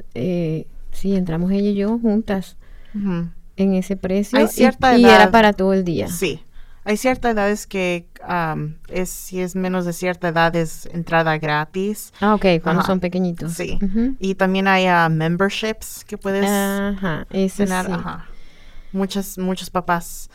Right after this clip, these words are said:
Speaker 2: ah, tienen eso y también hay, ah, la oportunidad de tener, ah, un membership a
Speaker 1: Ujú.
Speaker 2: un precio de descuento.
Speaker 1: Ujú.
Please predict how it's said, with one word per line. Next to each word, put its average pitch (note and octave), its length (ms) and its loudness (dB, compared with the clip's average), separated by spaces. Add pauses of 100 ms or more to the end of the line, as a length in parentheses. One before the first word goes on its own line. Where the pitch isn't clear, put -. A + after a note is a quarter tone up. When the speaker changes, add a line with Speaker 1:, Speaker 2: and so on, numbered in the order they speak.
(200)
Speaker 2:
ah, E3+ 460 2
tienen F3+ 260 -2
eso F3+ 260 -2
y G#3 80 0
también G3+ 600 -2 (320)
hay, F#3 420 2
ah, E3+ 240 0
la E3+ 120 2
oportunidad E3+ 760 2
de F3+ 340 -2 (360)
tener, F3+ 400 0
ah, D#3 420 -2 (720)
un F3+ 200 0
membership G#3+ 560 0 (340)
a F#3 200 0
Speaker 1:
Ujú. F#3 100 0
Speaker 2:
un F#3 160 -2
precio F3+ 840 -2 (200)
de F3 100 -4
descuento. F#3 800 -2
Speaker 1:
Ujú. G#3+ 440 -2